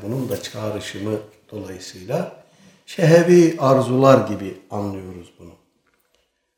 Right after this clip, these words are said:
E, bu var işin içinde ama bununla sınırlı değil. Yani el an yaşadığımız, e, dünyada küreselleştiği söylenen bir kısım değerler var ya,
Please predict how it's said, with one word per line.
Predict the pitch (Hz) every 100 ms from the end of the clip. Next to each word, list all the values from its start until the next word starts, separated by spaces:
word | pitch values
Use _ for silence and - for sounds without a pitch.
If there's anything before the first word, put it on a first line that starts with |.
| _
E, | 120 131
bu | 143 151
var | 160 120
işin | - 113
içinde | 107 - 113 196
ama | 143 107
bununla | 104 127 117 98
sınırlı | - 90 87 80 78
değil. | 80 71 _ _ _ _ _ _ _ _ _ _ _ _ _ _
Yani | 151 135 - - -
el | 170 185 180 135
an | 117 117 -
yaşadığımız, | 143 - 151 143 135 127 131 - - - _ _ _ _ _ _ _ _ _ _ _
e, | 113 113 120 113
dünyada | 143 131 113 98 95 85 - - - _ _
küreselleştiği | - 147 139 - 143 135 135 127 - 151 143
söylenen | - 127 120 131 139
bir | 117
kısım | - 110 135 110
değerler | 104 107 107 107
var | 113 147
ya, | 139